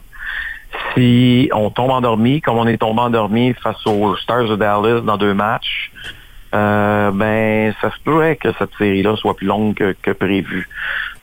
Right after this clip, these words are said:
Donc, euh, j'ai, j'ai hâte de voir comment les, en fait, j'ai plus hâte de voir comment les Golden Knights vont jouer le match de ce soir que les Panthers. Les Panthers, je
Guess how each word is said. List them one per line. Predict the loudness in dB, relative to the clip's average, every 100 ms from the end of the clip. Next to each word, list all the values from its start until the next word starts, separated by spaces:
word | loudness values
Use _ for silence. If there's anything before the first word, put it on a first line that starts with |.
| -4
Donc, | 0 0 0 0
euh, | 2 2 0
j'ai, | 0 0 -2
j'ai | 0 2
hâte | 2 0
de |
voir | 0 0 0 0
comment | 0 2
les, | 2 2 2 0 -2 -8 -8 -6
en | -4
fait, | -2 0
j'ai | 0
plus | 0 0
hâte | 0 0
de | 0
voir | 2 0 0
comment | 0 2
les | 2
Golden | 2 2 2 2
Knights | 0 -2
vont | -2 -2
jouer | 0 2
le |
match | 0 -2
de | -2
ce | -4
soir | -2 -2 0
que | 0
les | -2
Panthers. | 0 -2 0 -2 0
Les | -2
Panthers, | -2 -2 0
je | 0